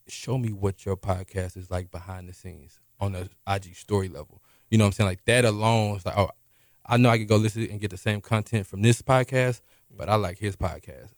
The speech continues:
because I, I feel like I'm in there too. I feel like I'm a part of it because I know what it takes for him to do his podcast. Like, he,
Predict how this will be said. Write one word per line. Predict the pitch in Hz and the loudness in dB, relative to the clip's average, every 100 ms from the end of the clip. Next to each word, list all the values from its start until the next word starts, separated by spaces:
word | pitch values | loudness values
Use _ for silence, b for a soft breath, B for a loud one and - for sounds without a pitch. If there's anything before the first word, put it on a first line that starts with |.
| - | -18
because | - 92 | -8 2
I, | 98 - | 2 6
I | 101 | 4
feel | - 92 | 4 -6
like | 87 | -4
I'm | 87 | -10
in | - 98 | -8 -10
there | 90 | -10
too. | 92 - 92 90 | -10 -8 -6 -2
I | |
feel | 95 101 | 0 0
like | 92 | 0
I'm | 98 | -2
a | 90 | -4
part | - - 98 | -6 0 2
of | 90 90 | 0 -10
it | - | -16
because | - 98 90 | -4 -2 -2
I | 101 | -2
know | 101 98 98 90 - b b | -2 2 0 0 -8 b b
what | 98 | 0
it | 90 | 0
takes | - 95 - | 0 -2 -2
for | - | -12
him | 85 104 92 | -2 -2 -2
to | |
do | 87 104 | -6 -6
his | 92 90 | -4 -8
podcast. | - 92 92 90 90 | -2 -2 -2 -12 -16
Like, | 95 | -14
he, | 92 110 | -4 -4